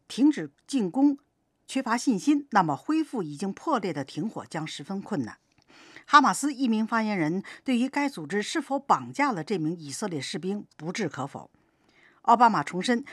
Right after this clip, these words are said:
以色列有权在面对哈马斯的火箭袭击保护自己，但是同时他表示，巴勒斯坦平民的死亡令人痛心，必须竭尽全力保护他们的安全。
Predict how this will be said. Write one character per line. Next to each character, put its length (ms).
以 120
色 140
列 160
有 180
权 340
在 220
面 220
对 120
哈 200
马 120
斯 160
的 120
火 200
箭 300
袭 240
击 300
保 200
护 180
自 160
己， 180
但 120
是 140
同 160
时 140
他 100
表 160
示， 260
巴 140
勒 80
斯 160
坦 160
平 180
民 200
的 80
死 260
亡 320
令 320
人 180
痛 300
心， 300
必 140
须 180
竭 220
尽 180
全 320
力 280
保 200
护 240
他 160
们 120
的 60
安 200
全。 240